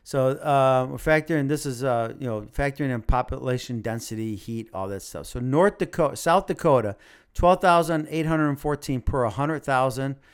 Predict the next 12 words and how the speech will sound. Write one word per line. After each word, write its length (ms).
um, 440
uh, 100
contracted, 680
or, 320
uh, 380
the 160
coronavirus. 920
Okay? 400
In 160
Florida, 500
nine 320
thousand 600